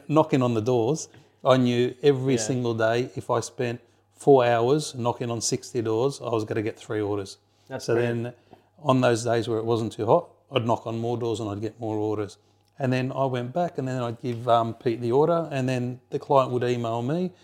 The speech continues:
Speaker 1: the logo. I wasn't a graphic designer, still, I'm still not a graphic designer.
Speaker 2: Yeah.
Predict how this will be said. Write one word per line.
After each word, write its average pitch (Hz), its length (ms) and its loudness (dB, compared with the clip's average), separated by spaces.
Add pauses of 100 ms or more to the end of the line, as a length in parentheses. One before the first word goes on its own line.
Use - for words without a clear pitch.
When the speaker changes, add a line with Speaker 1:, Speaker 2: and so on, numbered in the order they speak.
(180)
Speaker 1:
the 127 120 0
logo. 156 500 4 (340)
I 135 80 4
wasn't 113 300 0
a 107 40 -4
graphic 113 360 -4
designer, 127 400 0
still, 110 420 -6 (380)
I'm 110 140 -8
still 127 200 0
not 135 160 -2
a 127 60 -2
graphic 120 300 -4
designer. 123 440 0
Speaker 2:
Yeah. 135 260 -6